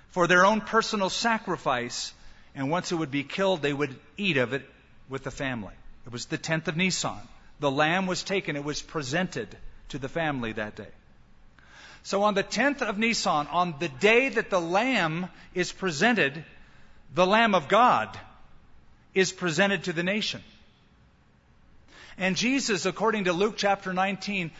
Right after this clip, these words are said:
Jesus said, "If only you would have known, even you, especially in this your day, the things that make for your peace, but now they are hidden from your eyes. And behold,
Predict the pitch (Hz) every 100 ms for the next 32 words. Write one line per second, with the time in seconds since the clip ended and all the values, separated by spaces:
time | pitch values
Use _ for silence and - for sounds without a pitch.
0 | - - 214 214 202 - 185 175 - -
1 | - - 185 165 - 202 220 262 285 262
2 | 233 247 262 262 202 214 247 180 110 101
3 | 98 - - - - 226 247 262 240 254
4 | 208 98 - - 175 - - - - 233
5 | 202 180 165 180 269 - 180 165 208 220
6 | 226 202 143 - 190 190 139 95 92 -
7 | - - - - - - _ _ - 151
8 | - 185 190 143 165 151 165 202 - 185
9 | 175 175 185 - 170 127 - 147 147 156
10 | 143 143 131 139 175 170 175 165 156 151
11 | 131 123 123 - - - - - _ _
12 | 131 147 147 180 113